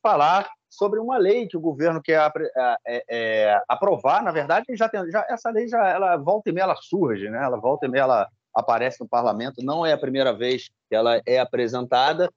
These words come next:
ou discutida, pelo menos. E a ideia é impedir que governos, né, do, dos, é, governos, enfim, de, de países, é, é, do exterior financiem, ou,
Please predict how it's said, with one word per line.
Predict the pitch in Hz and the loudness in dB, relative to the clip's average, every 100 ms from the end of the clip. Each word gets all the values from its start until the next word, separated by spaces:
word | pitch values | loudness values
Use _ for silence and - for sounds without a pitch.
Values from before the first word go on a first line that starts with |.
| _ | _
ou | 123 165 | 0 0
discutida, | 156 - 143 - 160 151 | -2 -4 -6 -2 -2 0
pelo | 151 165 | 0 -2
menos. | 139 151 180 - _ _ _ | -2 -4 -6 -10 _ _ _
E | 135 | 0
a | 175 | 2
ideia | 202 135 143 180 185 185 _ _ | 2 2 2 2 0 -4 _ _
é | 151 | -4
impedir | 214 220 226 113 160 202 - _ | -4 -4 -6 -2 2 2 0 _
que | _ 143 185 196 175 135 - _ _ | _ 0 2 4 4 2 -2 _ _
governos, | 160 147 - 165 165 127 101 | -2 0 0 0 0 -4 -6
né, | 110 127 135 123 | -4 -2 2 2
do, | 98 117 117 | 0 -4 -4
dos, | 104 139 - - | -2 -4 -4 -8
é, | 98 92 | -6 -6
governos, | 92 110 127 147 139 | -8 -2 0 0 -4
enfim, | 135 98 92 | -6 -6 -4
de, | 113 117 | -4 -4
de | 127 | -2
países, | 139 123 147 135 110 | -2 0 -2 -4 -2
é, | 120 107 98 - _ _ 101 | -2 -2 -4 -10 _ _ -10
é, | |
do | 110 | -6
exterior | 135 - 147 127 151 147 | -6 -4 0 2 2 0
financiem, | 180 180 170 - 170 190 127 90 _ _ | -2 -2 -4 -2 0 2 0 -6 _ _
ou, | 160 202 | 0 0